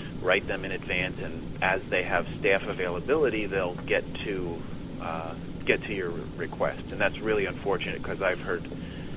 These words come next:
uh, nothing but good things about how the quality of that collection was, was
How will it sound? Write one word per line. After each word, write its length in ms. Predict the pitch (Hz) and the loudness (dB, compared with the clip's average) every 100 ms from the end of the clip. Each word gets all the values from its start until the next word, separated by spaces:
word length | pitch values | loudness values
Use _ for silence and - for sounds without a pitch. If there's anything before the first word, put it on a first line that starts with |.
| - - - | -6 -6 -6
uh, 220 | 87 80 73 | -4 -4 -2
nothing 240 | 113 143 123 | 0 2 2
but 140 | 110 | 2
good 160 | 127 110 | 2 0
things 200 | 120 104 | -2 0
about 200 | 95 85 | 2 2
how 220 | 104 98 92 - - | 4 2 0 -6 -6
the 80 | 92 | -4
quality 540 | - 107 104 110 92 90 | -2 6 8 8 2 0
of 120 | 82 | 2
that 160 | 90 85 | 2 2
collection 480 | 90 85 - 85 82 | 0 0 0 -4 -4
was, 160 | 82 78 80 78 | -4 -4 -6 -4
was 160 | 90 | -4